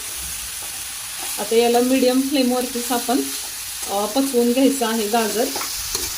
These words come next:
गाजर पचल्यानंतर त्याचा कलर बदलतो, याला असं हलवत राहायचं आहे अधूनमधून.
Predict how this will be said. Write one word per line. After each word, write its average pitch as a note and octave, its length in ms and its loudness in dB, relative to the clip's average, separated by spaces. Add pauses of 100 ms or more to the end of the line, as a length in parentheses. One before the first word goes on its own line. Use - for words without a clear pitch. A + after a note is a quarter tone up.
(1400)
गाजर A3+ 300 4
पचल्यानंतर A#3 800 0
त्याचा A#3 200 -4
कलर A3+ 360 0
बदलतो, A3 380 -2 (2500)
याला G#3+ 160 -2
असं A3+ 180 -4
हलवत A3+ 380 2
राहायचं B3+ 300 2
आहे A3 160 -2
अधूनमधून. G3+ 580 -2